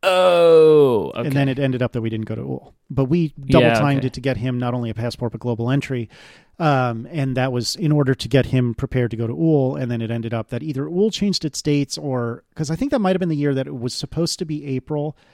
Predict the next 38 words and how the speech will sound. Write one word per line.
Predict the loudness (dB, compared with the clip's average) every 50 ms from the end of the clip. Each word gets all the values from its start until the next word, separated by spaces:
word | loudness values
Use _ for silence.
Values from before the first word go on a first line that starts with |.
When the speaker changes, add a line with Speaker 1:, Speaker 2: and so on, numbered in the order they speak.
| _ _ _ _ -4
Speaker 2:
and | -2 -2
they | 0 0
moved | 0 0 0 -2
it | -4 -6
to | -4 -4
October | -4 -4 -4 -4 -2 -2 0 0 -2 -2 -4 -4 -4
to, | -6 -4
like, | -4 -4 -6 -4
right | -4 -4 -2
around | -2 -4 -4 -4
Halloween, | -4 -4 -4 -2 -2 -4 -2 -2 -2 -4
which | -4 -6 -8
is | -10 -10
his | -10 -4 0
Speaker 1:
Well, | 4 6 6 6 6 6 4
Speaker 2:
birthday. | 4 4 4
Speaker 1:
I | 4
don't | 6 4 4 2 -2 _ _ _ _
think | 0 0 0 0 _ _ _ _
they | 2 2 2 4
moved | 4 4 6 6 6 6 6 4
it. | 2 2 2 2
They'd | 0 0 0 0
never | 0 0 0 2 2 0 0 0
announced | -2 -2 -4 -4 -4 -6 -6 -4 -2
it, | -2 -2 -2 -6 _ _ -4
and, | -2 -2 -2
like, | -4 -6 -4
people | -6 -6 -6 -4 -6 -8
just | -6 -6 -8 -8 -10
assumed | -14 -12 -8 -8 -6 -4 -4 -2 -2
it | -2 -2 -4 _ _ _ _ _ _ _ _ _ _ _ _ _ _
based | -4 -4 -4 -4 -6
upon | -8 -6 -6 -6 -6 -4
their | -6 -6 -6 -8 -10
schedule, | -8 -6 -6 -4 -2 -2 -2 -2 -2 -6 -10 _ _ -8
Speaker 2:
Mm-hmm. | -6 -4 -4 -2 0
Speaker 1:
right? | 2 2 2 2 -2